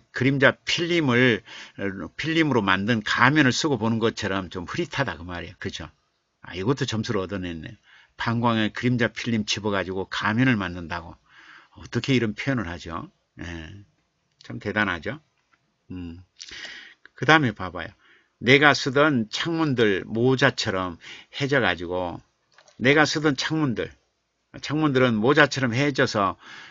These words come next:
아, 벽에 걸렸다고. 창문들이 벽에 걸렸다고. 야, 시착 화자가 창문을 열고 닫으니까 창문들을 썼겠죠. 근데 그 창문을, 네, 쓰-, 평소에 쓰던 그 창문들이 말이죠.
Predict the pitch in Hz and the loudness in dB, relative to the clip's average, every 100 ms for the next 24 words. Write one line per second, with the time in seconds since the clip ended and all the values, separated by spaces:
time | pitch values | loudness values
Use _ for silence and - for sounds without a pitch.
0 | - - 98 98 90 80 64 69 - 110 | -10 0 4 4 4 2 -2 -6 -6 2
1 | 131 120 110 101 92 90 - - _ _ | 2 4 0 -2 -4 -8 -10 -18 _ _
2 | _ _ _ _ - - - - - 180 | _ _ _ _ -8 -6 -6 -6 -2 2
3 | 185 139 113 107 - 113 120 104 98 - | 2 4 2 2 0 2 2 0 -4 -8
4 | 95 90 - _ _ _ _ _ _ _ | -12 -12 -20 _ _ _ _ _ _ _
5 | _ _ _ 87 85 80 76 71 80 - | _ _ _ -10 -8 -8 -8 -12 -16 -20
6 | _ _ _ _ _ _ _ _ _ _ | _ _ _ _ _ _ _ _ _ _
7 | - - 175 165 165 147 120 - 175 170 | -2 2 4 6 6 6 4 2 -2 2
8 | 135 147 147 131 120 127 120 113 - 165 | 6 6 6 4 2 2 2 0 0 -4
9 | 165 135 107 - 170 143 - 87 85 82 | -4 -2 0 0 0 -2 -2 -4 -2 -6
10 | - - - 147 135 143 135 - 160 160 | -10 -16 -6 2 2 4 2 0 -2 2
11 | 139 101 - - - 110 104 - 135 - | 2 0 -6 -18 -4 -2 -2 -4 -6 -2
12 | 151 143 139 107 151 147 127 113 - 151 | -2 2 2 2 2 2 2 0 -2 -2
13 | 147 120 101 90 85 80 110 101 | 0 2 0 -2 -6 -6 -6 -6